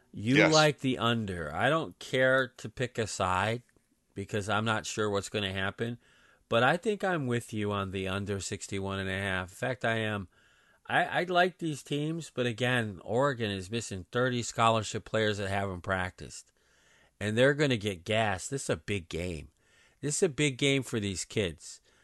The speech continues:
Speaker 1: You
Speaker 2: It
Speaker 1: know,
Speaker 2: is.
Speaker 1: forget about these coaches who didn't wanna stick around. You know, that's a business move, okay? But it
Speaker 2: Right.
Speaker 1: probably had nothing, it wasn't personal. It's a business move. But Oklahoma,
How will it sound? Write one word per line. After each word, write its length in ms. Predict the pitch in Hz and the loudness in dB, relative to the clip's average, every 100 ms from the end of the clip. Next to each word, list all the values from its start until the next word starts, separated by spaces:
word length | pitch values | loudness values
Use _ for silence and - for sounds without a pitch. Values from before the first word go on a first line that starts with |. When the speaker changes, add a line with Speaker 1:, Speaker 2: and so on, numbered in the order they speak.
| _ - | _ -4
Speaker 1:
You 80 | |
Speaker 2:
It 40 | 110 | 2
Speaker 1:
know, 120 | 117 | 2
Speaker 2:
is. 140 | - | 2
Speaker 1:
forget 260 | 123 120 165 | -2 2 2
about 240 | 165 156 | 6 4
these 200 | 151 127 | 2 -4
coaches 460 | - 127 120 127 110 | 4 4 4 -2 -4
who 120 | 120 | -2
didn't 240 | 117 117 113 | -2 -2 -2
wanna 240 | 113 110 | -2 -2
stick 260 | - 107 - | -2 -4 -2
around. 460 | 98 95 98 104 | -2 0 0 -2
You 100 | 107 | -2
know, 140 | 104 107 | -2 0
that's 220 | 113 120 | 0 -2
a 40 | 110 | -2
business 460 | 117 104 101 - | -2 -2 -6 -8
move, 300 | 85 76 76 | -8 -8 -10
okay? 460 | 76 - 85 87 87 _ _ _ | -12 -6 -4 -4 -6 _ _ _
But 80 | - | -8
it 100 | 98 | -4
Speaker 2:
Right. 40 | 135 | 4
Speaker 1:
probably 340 | 131 131 123 | 4 4 2
had 220 | 123 117 | 2 2
nothing, 340 | 120 117 127 120 | 0 -2 -4 -2
it 160 | 110 | 0
wasn't 320 | 113 120 117 | 0 0 -4
personal. 520 | - 98 - 98 104 87 | -2 -2 -2 -4 -2 -2
It's 160 | - | -6
a 40 | 107 | -4
business 440 | 120 107 104 - | -4 -4 -8 -10
move. 300 | 85 65 - _ _ _ _ _ _ _ _ _ _ _ 113 | -12 -12 -16 _ _ _ _ _ _ _ _ _ _ _ 2
But 300 | 113 107 - 117 | 4 4 2 4
Oklahoma, 840 | 139 147 123 101 101 110 139 | 4 4 0 2 0 0 -4